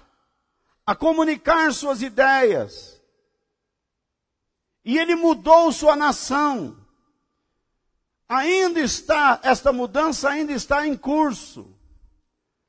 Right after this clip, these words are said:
Mas aconteceu.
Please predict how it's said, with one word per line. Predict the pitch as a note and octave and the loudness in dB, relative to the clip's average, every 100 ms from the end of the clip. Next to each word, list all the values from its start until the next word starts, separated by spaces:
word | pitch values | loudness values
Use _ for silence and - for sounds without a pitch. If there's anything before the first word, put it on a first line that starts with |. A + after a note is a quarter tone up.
| _ _ _ _ _ _ _ _ - | _ _ _ _ _ _ _ _ -2
Mas | G#3+ D#4+ E4+ - - - - - - _ _ _ _ _ _ _ _ _ _ - | 2 2 2 -2 -12 -16 -20 -20 -20 _ _ _ _ _ _ _ _ _ _ -8
aconteceu. | B3+ - F4 E4+ E4+ - - E4 F#4 D4+ A#2+ | -6 0 -2 0 -2 -2 -4 -4 -4 -8 -12